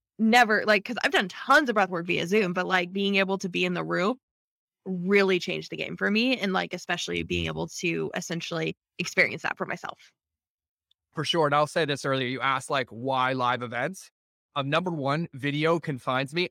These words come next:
Speaker 2: I run around the room. Ash will attest to this. I
Speaker 1: Yeah.
Speaker 2: need space
Speaker 1: <laughs>
Speaker 2: to act it out. Number two, I love hugs and high fives. And number three, you can't hide from me and I can't hide from you in person.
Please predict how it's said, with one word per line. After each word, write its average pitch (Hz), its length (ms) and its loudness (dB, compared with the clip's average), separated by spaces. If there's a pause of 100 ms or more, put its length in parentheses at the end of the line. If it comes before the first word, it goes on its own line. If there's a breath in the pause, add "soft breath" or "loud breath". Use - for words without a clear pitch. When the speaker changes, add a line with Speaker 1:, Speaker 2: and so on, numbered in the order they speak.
Speaker 2:
I 156 160 2
run 139 280 0
around 123 280 0
the 113 100 -6
room. 98 280 -8 (100)
Ash 127 260 -2
will 139 100 -6
attest 127 300 -4
to - 60 -18
this. 110 180 -12 (120)
I 131 120 -2
Speaker 1:
Yeah. 151 100 -4
Speaker 2:
need 143 160 -6
space - 580 -4
Speaker 1:
<laughs> - 200 -20 (800)
Speaker 2:
to 147 140 -2
act 143 200 -2
it 131 80 -4
out. 139 260 0
Number 151 240 -4
two, 170 300 0
I 135 100 0
love 135 240 0
hugs 165 340 0
and 135 120 -6
high 139 180 -2
fives. 113 520 -2
And 131 140 -2
number 139 220 -2
three, 175 480 0 (100)
you 147 180 -6
can't 165 300 -2
hide 147 260 0
from 151 180 -6
me 156 100 -2
and 139 80 -2
I 135 80 0
can't 135 260 -4
hide 131 200 -2
from 120 140 -6
you 117 140 -4
in 110 80 -8
person. 110 320 -6